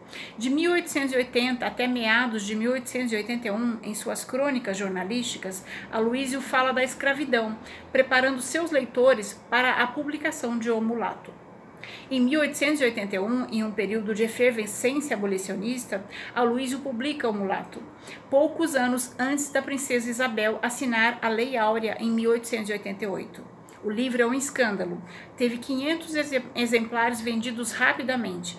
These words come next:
o que é muito para o Brasil do século dezenove, onde tinha uma parcela grande de analfabetos.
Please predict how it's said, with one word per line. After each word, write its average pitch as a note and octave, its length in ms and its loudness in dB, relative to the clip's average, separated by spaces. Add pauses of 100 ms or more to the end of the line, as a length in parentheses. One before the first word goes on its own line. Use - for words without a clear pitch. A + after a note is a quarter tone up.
(140)
o A#3 100 -8
que E4 160 -2
é E4 60 8
muito C4+ 460 2
para G#3+ 180 0
o - 20 -4
Brasil G#3+ 360 2
do A#3+ 120 -2
século A#3+ 400 -2
dezenove, A3 680 2 (240)
onde B3 200 0
tinha B3+ 240 -2
uma A#3+ 140 2
parcela A#3 420 -2
grande B3+ 440 2
de G3+ 80 0
analfabetos. F#3 840 -6